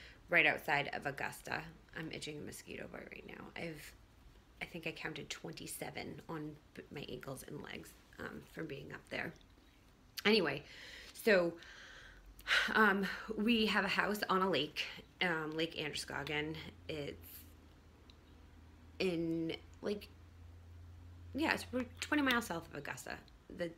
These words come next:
most people would know where Augusta is, not so much Wayne. Wayne is the name of the town. Anyway, so we went to go put the boat in the water this weekend.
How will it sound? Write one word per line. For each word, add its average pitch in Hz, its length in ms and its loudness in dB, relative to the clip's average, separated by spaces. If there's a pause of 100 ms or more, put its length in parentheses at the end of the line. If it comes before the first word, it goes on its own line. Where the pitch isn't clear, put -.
(480)
most 190 220 2
people 165 240 -2
would 151 100 -2
know 151 120 0
where 131 140 0
Augusta 131 360 -4
is, - 240 10
not - 160 -4
so 147 100 -4
much - 380 -4 (340)
Wayne. 120 380 -4
Wayne 143 240 -4
is 139 120 -4
the 135 100 -8
name 104 160 -6
of - 60 -10
the - 60 -10
town. 107 320 -8 (680)
Anyway, 185 240 10
so 180 500 4
we 185 380 4
went 202 300 4
to 226 80 6
go 190 120 6
put 185 220 -2
the - 80 -8
boat 165 260 2
in 143 80 -4
the 143 60 -4
water 214 340 6
this 170 220 -2
weekend. 165 600 0